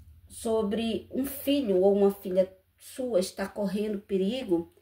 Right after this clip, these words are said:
mas eu sinto que esse perigo é dentro do teu lar, dentro da tua casa. Queridos, a Bíblia diz que maldito, olha só a palavra forte,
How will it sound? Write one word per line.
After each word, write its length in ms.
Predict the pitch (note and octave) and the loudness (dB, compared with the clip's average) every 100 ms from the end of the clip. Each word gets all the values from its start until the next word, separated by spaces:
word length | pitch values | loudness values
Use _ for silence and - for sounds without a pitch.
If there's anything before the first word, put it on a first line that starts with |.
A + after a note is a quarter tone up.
| _ _ - | _ _ -10
mas 180 | G3+ | -4
eu 60 | A#3+ | -2
sinto 240 | - C#4 | 0 -2
que 80 | C4+ | -2
esse 160 | B3+ - | -6 -6
perigo 440 | - A3+ A#3 A#3 | -12 -10 -6 2
é 40 | F#3+ | 2
dentro 560 | G#3 A#3+ C4+ C4 G3 F#3+ | 2 -4 -6 -6 -8 -6
do 120 | G3 | -10
teu 280 | - A#3+ G#3+ | -6 -2 2
lar, 420 | F3 F#3+ - _ | 2 2 -4 _
dentro 520 | - F#3 G3 A3+ G#3+ | -14 -2 -2 -2 -6
da 120 | F3+ | -6
tua 280 | E3+ - F#3+ | -6 -4 -6
casa. 640 | - G3+ F3+ F3+ F3 - - _ _ _ _ _ | -6 -6 -4 -4 -6 -14 -16 _ _ _ _ _
Queridos, 380 | G#3+ B3+ B3+ A3+ | -2 0 2 2
a 100 | G3+ | 2
Bíblia 300 | A#3 A3 G3 | 0 -2 -4
diz 240 | A3 A3+ | -4 -10
que 100 | A#3+ | -6
maldito, 960 | A3 G3+ F#3+ F3+ B3 C4+ _ F3+ E3+ _ _ _ _ | 0 0 0 -4 -10 -10 _ -8 -8 _ _ _ _
olha 200 | F3+ B3+ | 2 2
só 160 | D4 C#4+ | 2 -4
a 40 | |
palavra 440 | C#4 A#3 A#3 A#3 A#3 | -2 2 2 0 -6
forte, 960 | - - F#3+ F#3+ F#3+ - - - - | -8 -2 0 0 -2 -10 -16 -16 -20